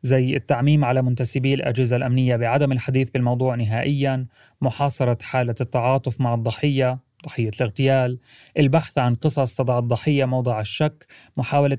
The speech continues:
إنكار وقوع الجريمة من أساسها، والعمل على طمر القضية. يمكن جزء من كلامه عم بيصير فعليًا. لجنة التحقيق لسه ما طلعت نتائجها النهائية، في الوقت اللي بتطالب عائلته فيه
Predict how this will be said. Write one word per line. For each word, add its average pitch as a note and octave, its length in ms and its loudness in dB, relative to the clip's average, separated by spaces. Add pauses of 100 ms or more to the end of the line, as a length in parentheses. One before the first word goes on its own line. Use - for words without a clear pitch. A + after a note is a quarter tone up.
إنكار D#3 480 4
وقوع C3+ 380 0
الجريمة C3 420 0
من B2 120 0
أساسها، C3 680 -2 (300)
والعمل B2+ 440 4
على A2+ 220 2
طمر B2 300 0
القضية. A#2 680 -4 (500)
يمكن E3+ 680 2 (120)
جزء D#3+ 260 2
من C#3+ 180 2
كلامه C#3 420 2
عم B2 140 2
بيصير A#2+ 280 0
فعليًا. A2 520 -2 (1080)
لجنة D3 380 4
التحقيق C#3 540 -2
لسه C3+ 300 0
ما B2+ 140 2
طلعت A#2+ 300 -2
نتائجها A#2 340 0
النهائية، A#2 580 -2 (180)
في - 100 -12
الوقت C3+ 320 -2
اللي B2 240 0
بتطالب C3 440 0
عائلته B2 400 0
فيه C3 320 0